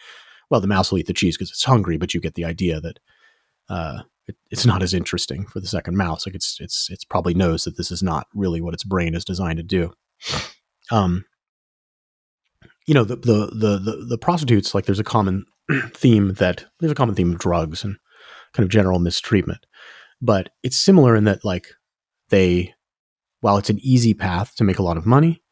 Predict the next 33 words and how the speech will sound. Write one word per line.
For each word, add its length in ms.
um, 480
<clears throat> 140
it's 400
not 100
really 140
something 340
that 140
they, 260
I 40
mean, 140
it's 100
not 120
surprising 400
to 60
a 40
man. 160
Actually, 220
I 40
think 140
men, 220
one 140
interesting 400
thing 180
I 120
would 140
take 180
away 160
from 180
listening 300
to 80
prostitutes, 560
and 100
I 60